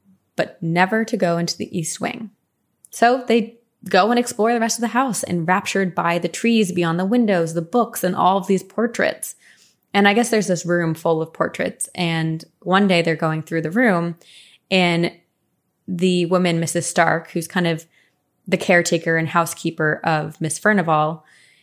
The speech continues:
is showing the portraits to Hester and Miss Rosamond. And there's one portrait that Missus Stark says, "I will show you, but you must promise to never tell."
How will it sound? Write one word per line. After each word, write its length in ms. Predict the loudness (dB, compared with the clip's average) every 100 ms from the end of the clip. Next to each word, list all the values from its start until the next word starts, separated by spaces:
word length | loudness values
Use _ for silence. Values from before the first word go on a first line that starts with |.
| _ -2
is 200 | 0 2
showing 680 | 2 2 2 0 -2 -6 _ _ _ _
the 120 | -2 0
portraits 800 | 2 2 2 0 0 -6 -16 -18 _
to 540 | -2 0 2 2 0 -4 _ _ _
Hester 520 | -4 -4 0 0 0
and 180 | 0 -2
Miss 200 | -2 0
Rosamond. 520 | 0 0 -6 -6 -10 _ _ _ _ _ _ _ _ _ _ _ -18 _ -20 -18 -2
And 140 | 2
there's 180 | 2 2
one 280 | 4 4 4
portrait 500 | 0 -2 -2 -8 -8 _ _ -14 0
that 160 | 2
Missus 300 | 2 0 -4
Stark 340 | -2 -2 -2 -4
says, 440 | -2 -2 -4 -10 _ _ _ _ _ _ _ 0
"I 140 | 2
will 140 | 2 0
show 200 | 2 2
you, 340 | 2 -2 -2
but 100 | -2
you 80 | 0
must 240 | 0 -2 -2
promise 380 | -2 0 -2
to 160 | -6 -4
never 260 | -4 -2 -6
tell." 500 | -2 -2 -2 -4